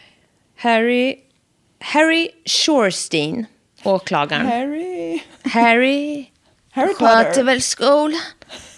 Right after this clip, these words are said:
Speaker 1: Nej.
Speaker 2: Harry Potter.
Speaker 1: Harry Potter. Harry Shorstein, åklagaren. Han tycker inte det verkar som det är.
Speaker 2: Han tycker det känns lite
Speaker 1: Nej.
Speaker 2: orimligt.
Speaker 1: Mm.
Speaker 2: Mm.
Speaker 1: Basebollen som hade använts hade inget blod på sig.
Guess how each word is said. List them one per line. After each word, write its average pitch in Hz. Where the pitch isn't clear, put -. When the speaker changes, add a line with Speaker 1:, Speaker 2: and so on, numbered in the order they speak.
Speaker 1:
Nej. 180
Speaker 2:
Harry 311
Potter. -
Speaker 1:
Harry 294
Potter. -
Harry 330
Shorstein, -
åklagaren. 208
Han 240
tycker 294
inte 269
det 269
verkar 247
som 214
det 165
är. 165
Speaker 2:
Han 302
tycker 294
det 269
känns 240
lite 240
Speaker 1:
Nej. 247
Speaker 2:
orimligt. 240
Speaker 1:
Mm. 220
Speaker 2:
Mm. 233
Speaker 1:
Basebollen 247
som -
hade 220
använts 202
hade 185
inget 185
blod 160
på 160
sig. 175